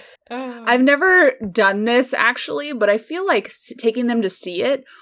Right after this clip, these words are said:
Speaker 2: would then make them way more interested and invested in actually reading the book.
Speaker 1: Mm.
Speaker 2: So I feel like watching the movie or, or whatever, learning about it, and then reading it, 'cause if they see it in real life
Speaker 1: Mm.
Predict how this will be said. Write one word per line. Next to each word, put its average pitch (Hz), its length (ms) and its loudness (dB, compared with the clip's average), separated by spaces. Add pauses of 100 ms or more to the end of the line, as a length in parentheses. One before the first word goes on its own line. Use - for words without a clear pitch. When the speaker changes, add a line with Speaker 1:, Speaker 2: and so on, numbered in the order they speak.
(100)
Speaker 2:
would 196 300 4
then 226 340 2
make 220 240 2
them 196 240 -4
way 196 260 4
more 202 280 2
interested 202 680 -2
and 180 100 -6
invested 170 520 -2
in 180 120 -4
actually 180 400 -2
reading 180 440 -4
the 160 80 -10
book. - 480 -2
Speaker 1:
Mm. 226 320 -12 (180)
Speaker 2:
So 220 480 4
I 233 140 4
feel 285 220 2
like 254 200 4
watching 214 480 0
the 214 80 -2
movie 196 280 -4
or, 175 300 -10
or 165 500 -2 (100)
whatever, 170 920 0
learning 175 360 -4
about 156 240 0
it, 156 120 2
and 185 140 -4
then 180 160 -6
reading 175 400 -2
it, 226 280 -2 (280)
'cause 214 160 -2
if 262 160 0
they 294 160 4
see 302 320 -4
it - 140 -2
in 240 240 2
real 220 280 2
life 240 400 -2
Speaker 1:
Mm. 220 220 -20